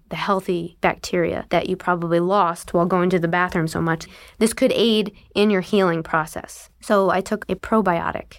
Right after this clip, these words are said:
for ulcerative colitis and Crohn's disease called V S L number three. I take it in the powder form. So I mix it with a little bit of distilled water,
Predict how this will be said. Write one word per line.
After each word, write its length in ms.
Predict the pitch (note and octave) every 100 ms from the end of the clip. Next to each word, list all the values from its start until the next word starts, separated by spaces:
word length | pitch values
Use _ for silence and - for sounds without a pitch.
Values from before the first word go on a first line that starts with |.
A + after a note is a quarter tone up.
| - - -
for 260 | - E3 -
ulcerative 380 | E3+ - E3+ D#3+
colitis 520 | - E3+ E3+ F3 -
and 140 | -
Crohn's 340 | - F#3 E3+ E3
disease 460 | E3 E3 D#3 E3
called 420 | - - F3+ F3 E3+ - - _ -
V 240 | F3+ G#3+
S 240 | G3 F#3+
L 380 | F#3 F3+ F3+ F#3 -
number 300 | F#3+ F3+ F3
three. 540 | E3+ - F3 F3 A#3 - _ - - - -
I 80 | F#3
take 200 | F#3 G#3+
it 140 | - G#3+
in 60 |
the 80 | G3
powder 400 | - - G3 F3+
form. 420 | - E3+ D#3+ F3+ - - - - -
So 140 | -
I 60 | F3+
mix 280 | G3+ G3+ -
it 100 | F#3+
with 120 | G3
a 40 |
little 200 | F#3+ G3+
bit 160 | G3+ G3
of 100 | F3+
distilled 540 | F3+ - G#3 F#3+ F3
water, 360 | F#3 F#3 F3+ E3+